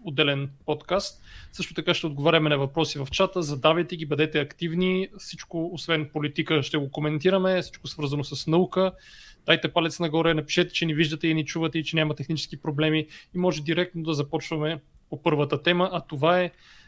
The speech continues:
семинар по научно базирана медицина. Голяма драма стана с него преди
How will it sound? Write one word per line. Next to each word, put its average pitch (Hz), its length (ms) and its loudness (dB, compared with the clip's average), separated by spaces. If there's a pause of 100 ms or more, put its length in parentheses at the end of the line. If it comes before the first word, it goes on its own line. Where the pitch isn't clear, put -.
(100)
семинар 147 600 2
по 156 100 0
научно 151 500 2
базирана 151 380 2
медицина. 147 460 0
Голяма 156 320 4
драма 156 300 2
стана 156 300 0
с - 200 -8
него 151 240 0
преди 160 400 0